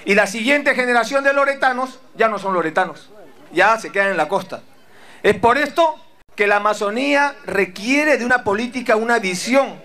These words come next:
de desarrollo amazónico. Y en esto compartimos con Fernando, su presidente regional, compartimos esta visión amazónica y con su alcaldesa también compartimos esta visión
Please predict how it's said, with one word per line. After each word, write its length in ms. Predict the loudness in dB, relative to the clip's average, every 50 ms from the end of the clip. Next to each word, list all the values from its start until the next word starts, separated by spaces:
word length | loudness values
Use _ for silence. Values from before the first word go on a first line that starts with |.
| -6
de 120 | -2 0 2
desarrollo 480 | 2 2 2 0 2 2 2 2 2
amazónico. 600 | 0 -2 -4 -4 -4 -4 -4 -6 -10 -12 -14 -16 -16 -20 -20 -20 -20 -20 -20 -20 -20 -20 -20 -20 -12 -6
Y 160 | 0 2 2
en 140 | 2 4 2
esto 420 | 0 0 2 2 2 2 2 0 -6 -16 -20 -20 -20 -20 -20 -20 -14 -2
compartimos 960 | 0 0 0 2 0 0 0 0 -2 -4 -4 -2 0 2 0 0 0 -4 -10 -18 -20 -20 -20 -20 -20 -4 -2
con 180 | -2 0 2
Fernando, 640 | 2 0 2 2 0 0 0 0 -2 -2 -4 -4 -10
su 140 | -14 -6 -4
presidente 480 | -4 -4 -2 0 0 0 0 0 -2
regional, 380 | -2 0 -2 0 0 0 -2 0
compartimos 800 | -2 -2 0 0 -2 -2 -2 -2 -4 -4 -4 -8 -12 -14 -18 -20 -20 -2
esta 240 | 0 0 2 2 0
visión 260 | 0 0 -2 -2 0
amazónica 680 | 0 0 0 0 0 -2 -2 -2 -2 0 2 2 2 0 -4 -14 -20 -20 -20 -20 -20 -20 -20 -20 -20 -20 -20 -20 -20 -20 -4 -2
y 80 | 0 2
con 200 | 2 2 0 0
su 380 | -2 -2 0 2 2 2 2 2
alcaldesa 440 | 0 0 0 0 0 0 0 -2 -2 -4 -8 _ -6 -6 -6 -6 -12 -20 -20 -20 -20 -20 -20 -20 -20 -20 -20 -20 -20 -20 -20 -2
también 580 | 0 0 0 2 0 0 0 0 -2 -4 -8 -16 -20 -8 -6 -6 -6
compartimos 680 | -2 -2 -2 -2 0 -2 -4 -4 -4 -6 -8 -10 -12 -18 -20 -20 -20 -20 -10 -2 0
esta 240 | 0 2 2 0
visión 560 | -2 -2 -4 -2 0 0 0 0 -2 -6 -12